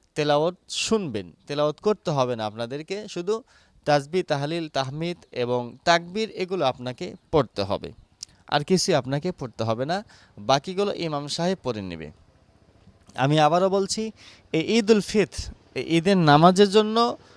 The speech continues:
অতিরিক্ত ছয়টি তাকবীর দিতে হবে। প্রথম রাকাতে অতিরিক্ত তিনটি তাকবীর, দ্বিতীয় রাকাতে অতিরিক্ত তিনটি তাকবীর, এই মোট ছয় তাকবীরে আপনাকে ঈদ উল ফিতরের নামাজ শেষ করতে হবে।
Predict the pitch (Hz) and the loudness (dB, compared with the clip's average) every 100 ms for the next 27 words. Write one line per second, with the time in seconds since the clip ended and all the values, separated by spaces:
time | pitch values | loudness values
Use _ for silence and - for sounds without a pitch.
0 | - - 196 202 226 233 - - 226 233 | -20 4 4 6 4 2 0 4 6 6
1 | - 196 - 180 175 175 180 156 131 127 | 4 -4 -2 2 4 2 0 0 2 0
2 | 107 110 101 98 90 80 - - - - | -2 0 0 0 0 -2 -10 -14 -18 -18
3 | - - 135 143 165 180 180 185 180 185 | -20 -2 0 2 2 2 2 2 0 0
4 | 180 180 180 - 175 180 175 180 175 175 | 0 0 -2 -2 -4 -2 -2 0 0 -2
5 | 170 214 233 - - _ 127 123 165 185 | 0 -2 -2 -8 -20 _ -8 0 2 4
6 | 185 160 160 170 208 214 - 156 170 226 | 6 4 2 0 -2 -2 -2 0 0 2
7 | 226 220 - 233 233 _ 233 233 208 185 | 0 -2 2 2 2 _ 0 0 0 -2
8 | 156 131 113 98 98 110 - _ 147 170 | 0 0 -2 -8 -8 -10 -18 _ 0 2
9 | 185 214 - - 151 139 147 151 185 185 | 2 2 0 2 2 2 -2 -2 0 2
10 | 127 139 139 175 190 - 143 135 131 - | 0 -2 -4 -4 -6 -6 -2 0 0 2
11 | 196 190 190 175 196 233 - 143 - 113 | 2 2 2 2 2 0 0 -4 -4 -6
12 | - 90 85 92 | -8 -8 -8 -10